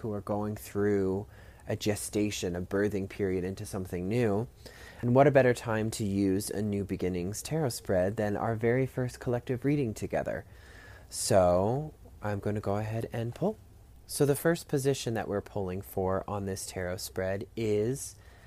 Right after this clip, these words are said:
in answer to the question, "What new life am I being invited into? What new opportunities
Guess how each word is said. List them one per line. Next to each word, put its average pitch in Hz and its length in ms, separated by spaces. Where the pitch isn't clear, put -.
in 131 200
answer 156 440
to - 140
the 143 120
question, 113 840
"What 123 540
new 123 420
life 104 600
am 107 180
I 101 180
being 101 300
invited 101 460
into? 107 560
What 120 240
new 120 360
opportunities 139 840